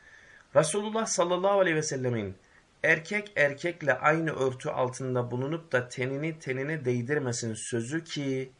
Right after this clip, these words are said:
kadınlar için de aynı şey geçerlidir.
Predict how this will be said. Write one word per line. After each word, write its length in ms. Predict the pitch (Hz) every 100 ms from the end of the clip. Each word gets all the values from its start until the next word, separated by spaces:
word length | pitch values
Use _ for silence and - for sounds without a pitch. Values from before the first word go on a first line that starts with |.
| _ _ _ _
kadınlar 500 | - 113 117 113 117
için 380 | 113 120 - 107
de 100 | 104
aynı 280 | - 113 104
şey 220 | - 101
geçerlidir. 760 | 101 98 104 98 95 98 95